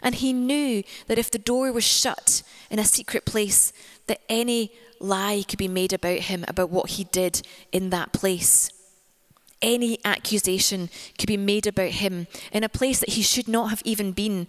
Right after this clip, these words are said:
because he was not a priest. He was not allowed to be there. His wisdom prevailed, and he saw through the plan,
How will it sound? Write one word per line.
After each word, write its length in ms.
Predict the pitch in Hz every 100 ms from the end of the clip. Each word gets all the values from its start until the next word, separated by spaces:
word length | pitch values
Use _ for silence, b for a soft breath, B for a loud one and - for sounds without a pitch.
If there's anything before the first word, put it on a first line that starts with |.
| B B
because 240 | - 226
he 100 | -
was 100 | 214
not 240 | 202 202 190
a 60 |
priest. 380 | 208 - 208 -
He 80 | -
was 100 | 202
not 140 | 220
allowed 500 | 208 196 190 220 208 - B B
to 120 | -
be 240 | 202 196 220
there. 300 | 202 170 180 B B B
His 220 | 226 220
wisdom 460 | 202 262 - 254 226
prevailed, 580 | - 190 202 226 196 -
and 100 | 202
he 120 | 202
saw 500 | - - 226 226 208 B B B
through 520 | - - 214 220 214
the 160 | - 190
plan, 500 | - 190 185 180